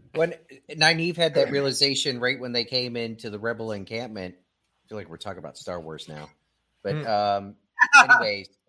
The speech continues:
Speaker 1: she's like, "Yeah, when we were out and about, like, you know, masquerading as Aes Sedai, we were, we were doing some big girl shit on our own, doing amazing things.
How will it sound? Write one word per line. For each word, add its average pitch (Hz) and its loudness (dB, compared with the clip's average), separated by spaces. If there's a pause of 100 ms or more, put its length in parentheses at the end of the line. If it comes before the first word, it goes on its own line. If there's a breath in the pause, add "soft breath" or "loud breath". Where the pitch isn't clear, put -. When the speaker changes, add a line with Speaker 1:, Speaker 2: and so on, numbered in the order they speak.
(140)
Speaker 1:
she's 131 -8
like, 135 2
"Yeah, 147 6
when 127 -6
we 143 -4
were 139 0
out 127 0
and 120 -10
about, 117 0
like, 110 -2
you 110 -16
know, 98 -10 (180)
masquerading 107 -14
as 98 -16
Aes 101 -10
Sedai, 95 -8 (460)
we 104 -16
were, 107 -12 (320)
we - -2
were - 2 (140)
doing 110 -10
some 82 -16
big 104 -12
girl 98 -4
shit - -16 (220)
on 101 -12
our 98 -12
own, 82 -14 (440)
doing 117 -12
amazing 95 -14
things. 85 -14